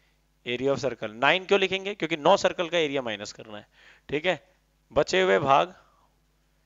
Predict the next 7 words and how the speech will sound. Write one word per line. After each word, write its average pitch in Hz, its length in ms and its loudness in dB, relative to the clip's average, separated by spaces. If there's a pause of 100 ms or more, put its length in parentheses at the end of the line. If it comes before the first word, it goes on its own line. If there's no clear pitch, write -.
(340)
बचे 123 560 -4 (120)
हुए 131 480 0
भाग 120 460 -2 (720)
का 135 160 0
क्षेत्रफल 165 680 -4 (1500)
बराबर 127 440 2
है 160 160 -4